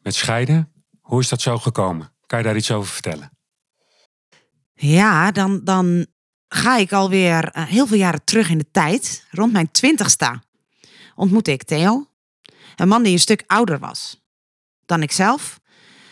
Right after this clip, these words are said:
Speaker 2: Een, een lieve, geduldige, rustige man. En ik denk dat dat ook heel erg was wat mij in hem aantrok.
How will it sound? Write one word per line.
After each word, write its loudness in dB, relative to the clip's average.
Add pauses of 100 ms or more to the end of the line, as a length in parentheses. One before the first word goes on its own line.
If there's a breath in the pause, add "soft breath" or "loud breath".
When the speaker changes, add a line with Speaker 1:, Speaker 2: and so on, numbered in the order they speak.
(240 soft breath)
Speaker 2:
Een, -8
een -4
lieve, 0
geduldige, -2 (680)
rustige 0
man. 0 (480)
En -16
ik -6
denk 0
dat -8
dat -2
ook -4
heel 4
erg -2
was 0
wat -6
mij -4
in -4
hem -6
aantrok. -6